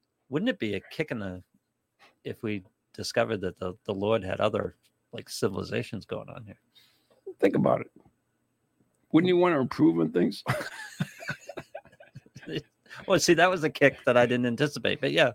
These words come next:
Speaker 2: <laughs> You know?
Speaker 1: We believe we're
Speaker 2: It's like,
Speaker 1: special. We
Speaker 2: "Oh,
Speaker 1: believe
Speaker 2: man, how did I do this?"
Speaker 1: Yeah. It would explain a lot of things, though.
Speaker 2: I mean, it starts right off in the Garden of Eden, right? The, you know, it's like, "Oh, man,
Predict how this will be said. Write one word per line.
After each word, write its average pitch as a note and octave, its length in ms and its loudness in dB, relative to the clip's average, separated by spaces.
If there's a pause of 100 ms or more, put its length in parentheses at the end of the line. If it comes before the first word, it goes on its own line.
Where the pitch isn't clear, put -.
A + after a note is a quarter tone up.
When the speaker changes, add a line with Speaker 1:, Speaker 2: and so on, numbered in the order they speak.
(320)
Speaker 2:
<laughs> - 380 -12
You - 80 0
know? - 260 2 (260)
Speaker 1:
We F3 120 6
believe G#3+ 320 6
we're A#2 120 6
Speaker 2:
It's - 180 -2 (100)
like, G#3 100 2
Speaker 1:
special. G2 320 0
We D3 120 0
Speaker 2:
"Oh, G#3 180 8
Speaker 1:
believe E3 140 10
Speaker 2:
man, F3+ 280 12
how G#3+ 140 6
did G#3 160 6
I E3+ 100 12
do F3 260 6
this?" D#3+ 380 2
Speaker 1:
Yeah. C3+ 200 -2 (560)
It D#3+ 80 2
would F3 100 2
explain G#3+ 380 0
a F3 40 0
lot D3+ 200 4
of D#3+ 80 -2
things, F#2 240 -6
though. F#2 100 -6
Speaker 2:
I C4 80 4
mean, A3+ 180 4
it A3 120 10
starts C#4+ 360 8
right G3 140 8
off G3+ 120 12
in G3 60 -2
the D3 60 4
Garden E3+ 340 8
of C#3 120 -2
Eden, A3 260 2
right? F#3+ 240 4
The, G3 80 -2
you F3 460 2
know, F3+ 80 2
it's D3 120 -2
like, E3+ 240 2
"Oh, G#3 260 6
man, B3+ 640 2